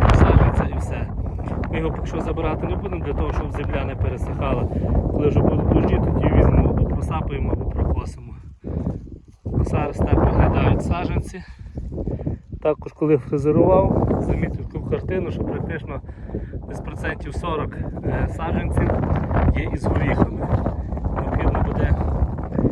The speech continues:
пройтися по ділянці і обірвати весь врожай. Зараз покажу. Е, це є практично на всіх сортах американської селекції.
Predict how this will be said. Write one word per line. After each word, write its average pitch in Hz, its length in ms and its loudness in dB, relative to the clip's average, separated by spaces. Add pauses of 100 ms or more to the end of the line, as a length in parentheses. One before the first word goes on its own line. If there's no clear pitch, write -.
(240)
пройтися - 460 0
по - 140 2
ділянці 165 500 -2
і 135 260 -6
обірвати 143 520 0
весь - 220 2
врожай. - 440 0 (1080)
Зараз 123 200 -6
покажу. 143 800 -2 (1200)
Е, - 320 0
це 170 120 0
є 165 100 2
практично - 540 2
на 143 220 6
всіх - 280 6 (800)
сортах - 400 4
американської 143 640 0
селекції. 123 680 -4